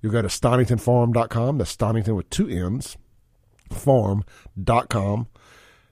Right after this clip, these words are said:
And, uh, they got a little, little link on there that says "View our cuts."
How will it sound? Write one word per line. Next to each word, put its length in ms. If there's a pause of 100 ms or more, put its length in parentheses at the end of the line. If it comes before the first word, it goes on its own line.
(120)
And, 240
uh, 100
they 140
got 140
a 40
little, 320 (800)
little 200
link 260
on 140
there 100
that 80
says 180
"View 260
our 160
cuts." 680